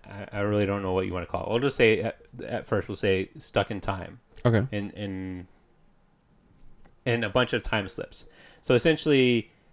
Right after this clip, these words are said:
Speaker 1: he's, you know, like, fourteen years old, and, and then all of a sudden, uh, he's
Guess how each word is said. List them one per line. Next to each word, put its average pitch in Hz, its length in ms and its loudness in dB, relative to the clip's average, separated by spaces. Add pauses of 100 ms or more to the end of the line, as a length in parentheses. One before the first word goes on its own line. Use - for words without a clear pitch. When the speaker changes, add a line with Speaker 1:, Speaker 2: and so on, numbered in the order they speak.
Speaker 1:
he's, 120 720 0
you 123 120 -4
know, 107 120 0
like, 98 200 2 (960)
fourteen 131 460 0
years 110 200 0
old, 104 460 4 (140)
and, 101 600 -2 (460)
and 107 120 -6
then 104 100 -4
all 107 100 0
of 104 60 -2
a 98 40 -6
sudden, 101 540 -2 (540)
uh, 92 460 0 (200)
he's 101 720 -6